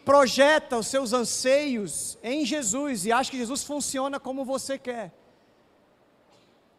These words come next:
O C S Lewis dizia que ele é um leão que não se pode controlar. E eu queria muito que você saísse hoje daqui entendendo isso, que se ele é o seu Senhor,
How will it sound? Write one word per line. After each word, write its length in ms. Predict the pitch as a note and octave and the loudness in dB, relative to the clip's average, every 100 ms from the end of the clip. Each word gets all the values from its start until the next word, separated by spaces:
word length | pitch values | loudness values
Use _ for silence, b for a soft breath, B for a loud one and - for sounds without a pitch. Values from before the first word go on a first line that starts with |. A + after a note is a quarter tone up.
| _ | _
O 40 | - | -6
C 80 | A3 | -4
S 160 | G#3+ | -2
Lewis 200 | G#3+ B3+ | 0 0
dizia 400 | A3 F3 A3+ B3 | 0 -2 0 0
que 140 | A3 A3+ | 0 0
ele 240 | A3+ A#3+ | 2 2
é 60 | A#3+ | -2
um 80 | |
leão 520 | A#3 G#3+ G3+ A#3 A#3+ A3+ | 0 0 0 0 0 -2
que 160 | - | -6
não 140 | G#3 A3 | -6 -6
se 160 | - | -8
pode 340 | - G#3+ A3+ G3+ | -6 -2 -2 -4
controlar. 720 | - G#3 G3+ F#3 E3+ D#3 B2 - _ b b b b b _ _ _ _ _ _ _ _ | -8 -8 -6 -4 -4 -6 -10 -20 _ b b b b b _ _ _ _ _ _ _ _
E 80 | - | -2
eu 100 | G#3 | -2
queria 240 | G3+ A3 A#3+ | 0 2 2
muito 320 | A#3 D4 C4 | 2 0 -4
que 80 | A#3+ | -6
você 260 | A#3 - | -4 -4
saísse 520 | A#3+ B3+ A3 C4+ B3 | -4 -2 -2 -2 -2
hoje 180 | B3+ B3+ | -2 0
daqui 300 | G#3 A3 - | -2 -4 -4
entendendo 560 | C4+ - A#3 A#3 A#3 G#3+ | -6 -4 -2 -2 -4 -2
isso, 520 | G#3 F#3 - - - _ b b b b b b _ - | -2 -4 -8 -14 -20 _ b b b b b b _ -10
que 80 | |
se 160 | G#3 - | -6 4
ele 200 | B3 C#4+ | 8 8
é 40 | C#4 | 6
o 60 | |
seu 180 | - C4+ | 4 0
Senhor, 800 | A#3+ B3+ A3 A3 A3+ G3+ D#3 - | 0 -2 0 4 4 2 -2 -12